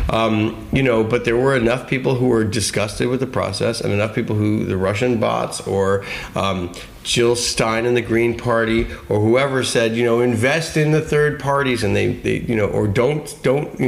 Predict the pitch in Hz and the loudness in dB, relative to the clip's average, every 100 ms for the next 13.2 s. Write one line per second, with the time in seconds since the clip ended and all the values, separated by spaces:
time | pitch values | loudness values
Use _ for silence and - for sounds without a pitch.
0 | 110 104 127 135 123 127 143 147 143 139 | 0 2 0 0 0 2 2 2 0 0
1 | 147 139 143 135 135 131 135 131 131 113 | -2 0 0 0 -2 0 0 2 2 0
2 | - 95 - - - - 254 269 180 185 | 0 -2 -2 -8 -10 -2 0 2 2 2
3 | 190 175 165 165 - 156 127 143 - - | 0 2 2 0 -4 -2 0 0 -2 0
4 | 180 135 135 135 127 120 107 98 180 185 | 0 2 0 2 2 2 0 -2 0 2
5 | 107 - 185 185 151 135 - 147 - 156 | 0 -2 0 2 2 0 -2 -6 -2 0
6 | - 104 139 - - - - - - - | 0 0 0 -2 -6 -8 -14 -18 -20 -20
7 | - - - - 113 104 98 101 139 143 | -20 -20 -20 -8 -6 0 2 2 2 0
8 | 104 - - - - - - - - - | -2 -4 -8 -12 -18 -20 -20 -20 -20 -20
9 | - - - - - 117 151 185 190 117 | -20 -20 -20 -14 -2 0 2 0 0 -2
10 | 95 - - - - - - - - 127 | -2 -4 -12 -20 -20 -20 -20 -20 -4 0
11 | 180 175 147 113 104 120 107 - - - | 2 2 0 2 2 2 0 -6 -12 -14
12 | - - - 151 156 151 127 98 107 107 | -20 -18 -4 -4 -2 -4 0 2 2 0
13 | 104 - | -4 -10